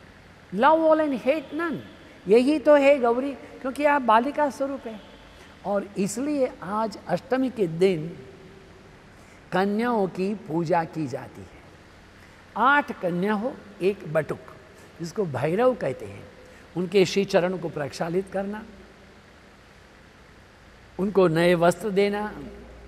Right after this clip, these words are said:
चंदन चर्चा देना, आभूषण देना, उनको भोजन देना, उनकी आरती करना,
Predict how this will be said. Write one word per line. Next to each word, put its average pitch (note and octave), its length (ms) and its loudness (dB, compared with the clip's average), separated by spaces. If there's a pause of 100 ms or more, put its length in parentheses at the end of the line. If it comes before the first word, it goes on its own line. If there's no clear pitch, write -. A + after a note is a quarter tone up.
(120)
चंदन F3 500 0 (200)
चर्चा F3 360 2
देना, G3+ 420 0 (280)
आभूषण F3+ 680 0
देना, G3 380 -2 (640)
उनको F#3 260 0
भोजन E3 540 2
देना, G#3 460 -2
उनकी D3 240 -8
आरती D#3+ 360 0
करना, G3+ 460 -4